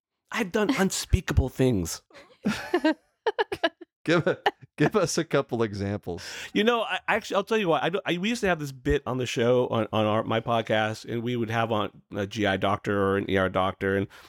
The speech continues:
Speaker 1: we bring them on, and, and we talk about that. And I, I, there's no doubt, it, it is,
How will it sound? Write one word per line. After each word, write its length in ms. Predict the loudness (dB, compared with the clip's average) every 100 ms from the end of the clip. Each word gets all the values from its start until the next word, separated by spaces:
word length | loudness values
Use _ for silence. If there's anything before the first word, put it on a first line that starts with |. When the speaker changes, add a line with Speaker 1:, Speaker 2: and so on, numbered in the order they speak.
| -20 -2
Speaker 1:
we 120 | -2
bring 260 | 2 0 2
them 180 | 2 2
on, 360 | 2 2 2
and, 140 | 0 -4 -12 -16
and 180 | -6 -2
we 140 | -2 0
talk 240 | 0 0
about 300 | 0 -2 0
that. 200 | 0 2
And 140 | 0 0
I, 160 | -2 0
I, 180 | -2 0
there's 220 | 0 2
no 220 | 2 2
doubt, 360 | 2 0 0 0
it, 180 | -2 0
it 140 | 2
is, 180 | 2 0